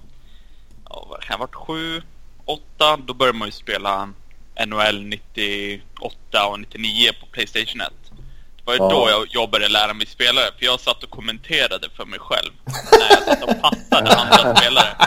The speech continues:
Speaker 1: Jag kunde varenda spelare och så visste jag innan, så jag såg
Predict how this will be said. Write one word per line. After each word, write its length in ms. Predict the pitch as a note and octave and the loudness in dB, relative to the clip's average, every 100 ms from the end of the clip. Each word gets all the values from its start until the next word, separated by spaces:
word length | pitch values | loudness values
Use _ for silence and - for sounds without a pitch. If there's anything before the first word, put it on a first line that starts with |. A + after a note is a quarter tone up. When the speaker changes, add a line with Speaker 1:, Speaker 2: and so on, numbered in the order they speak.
| - - - | 2 -4 -2
Speaker 1:
Jag 80 | - | -2
kunde 220 | F3+ F3 | -2 0
varenda 420 | E3 E3+ F3+ F#3 | 2 4 2 0
spelare 720 | F3 - - F3 F3+ F#3+ F3 C3+ B2+ - - - - | -6 -8 -4 2 2 2 0 0 -2 -6 -8 -10 -12
och 100 | D#3 | -10
så 80 | E3 D#3 | -8 -4
visste 240 | E3 - F3+ | -4 -4 -6
jag 100 | F3 D#3+ | -2 -4
innan, 320 | E3+ F3+ C3+ - | -2 -6 -6 -6
så 80 | B2+ | -4
jag 160 | A#2 | -2
såg 140 | - | -4